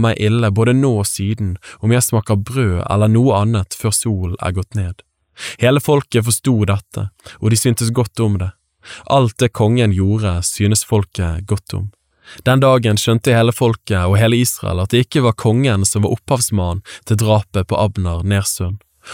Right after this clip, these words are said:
Og kongen sa til sine menn, "Vet dere ikke at en høvding og stor mann er falt i Israel på denne dagen? Men jeg er ennå svak og bare salvet til konge.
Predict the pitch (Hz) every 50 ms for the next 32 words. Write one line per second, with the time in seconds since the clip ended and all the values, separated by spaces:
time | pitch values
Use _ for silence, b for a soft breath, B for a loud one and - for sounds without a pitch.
0 | B B B 101 107 - 131 127 139 151 139 123 - - 143 127 117 - - -
1 | 123 110 - - 104 101 104 107 104 98 92 87 90 92 - _ B B B B
2 | B B - 92 107 135 156 139 117 - _ 98 95 90 90 87 90 - _ _
3 | - 87 87 - - 95 90 - 123 110 110 131 143 139 - 107 90 85 85 -
4 | - 98 - - - - 147 131 110 107 110 110 101 90 90 - 98 - - -
5 | - 120 101 - - - - 90 104 104 - - - - 82 85 95 - _ -
6 | - 92 87 90 104 104 104 101 95 90 90 90 92 - _ _ _ _ _ _
7 | B B B B B B B 107 113 123 131 135 135 127 120 - 123 127 135 139
8 | 131 - - - 127 117 101 92 90 - _ _ _ - - - B B B B
9 | - 107 101 98 107 104 110 120 120 - - 104 98 107 113 113 107 - - -
10 | 101 - - 92 92 101 101 92